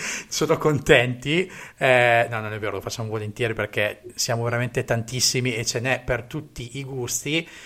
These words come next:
dobbiamo un po' affrontare un po' tanti argomenti. Direi di tenere l'ultima notizia per dopo e prima affrontare il weekend sportivo che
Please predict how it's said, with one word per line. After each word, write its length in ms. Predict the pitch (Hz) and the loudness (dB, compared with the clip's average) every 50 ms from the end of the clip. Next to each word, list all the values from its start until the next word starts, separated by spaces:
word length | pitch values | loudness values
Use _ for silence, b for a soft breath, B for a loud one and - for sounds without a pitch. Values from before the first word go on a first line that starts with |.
| B B B B | B B B B
dobbiamo 480 | 135 165 175 160 185 165 143 135 156 | 0 2 4 6 8 8 8 8 6
un 140 | 165 160 151 | 2 0 4
po' 200 | - 147 147 151 | 6 6 6 8
affrontare 920 | 147 147 139 - 151 139 139 131 - 127 120 117 120 123 120 127 - - - _ _ _ _ _ _ _ _ _ _ - - - - - | 6 4 2 0 -2 -2 -2 -2 0 0 2 2 2 2 0 0 -2 -6 -20 _ _ _ _ _ _ _ _ _ _ -20 -14 -8 -4 -2
un 100 | 135 127 | -2 2
po' 120 | 135 127 | 2 4
tanti 240 | 123 139 123 120 127 | 4 4 4 4 2
argomenti. 720 | 123 120 120 120 110 110 104 98 98 - - - 117 110 | 0 0 0 -2 -4 -4 -8 -10 -12 -14 -14 -14 -14 -10
Direi 280 | 117 135 147 151 151 139 | -2 0 2 4 4 2
di 320 | 120 123 123 123 123 - _ | 0 -2 -6 -6 -8 -14 _
tenere 460 | - - 151 147 165 160 151 143 131 123 | -4 -2 0 4 4 6 6 6 4 2
l'ultima 380 | 127 160 185 185 - 160 165 | 2 2 2 2 2 0 0
notizia 640 | 151 139 135 - 180 208 202 - - 208 208 214 214 | 0 -2 -4 -2 -4 -4 -2 2 6 8 8 8 8
per 440 | 214 - - - _ - 143 127 117 | 4 -2 -16 -18 _ -6 -6 -6 -6
dopo 560 | 107 120 110 101 92 92 - - 107 113 - | -4 -2 0 0 -2 -2 -4 -6 -6 -6 -2
e 100 | - 214 | -2 -2
prima 260 | 214 151 123 110 117 147 | 0 0 -2 0 0 0
affrontare 500 | 151 - 165 160 160 - 117 110 117 123 | 2 2 0 0 0 0 0 0 0 -2
il 200 | 117 120 131 120 | -4 -6 -10 -8
weekend 440 | 113 123 117 - 127 113 110 113 | -8 -8 -6 -6 -6 -6 -4 -4
sportivo 800 | 120 - - - 120 117 117 - 107 98 98 98 110 113 - B B B B B B B B B B B B | -6 -6 -4 -4 -6 -6 -6 -12 -16 -14 -10 -6 -6 -6 -6 B B B B B B B B B B B B
che 500 | - - 180 185 156 135 113 - - - | -4 4 6 6 6 6 4 0 -8 -20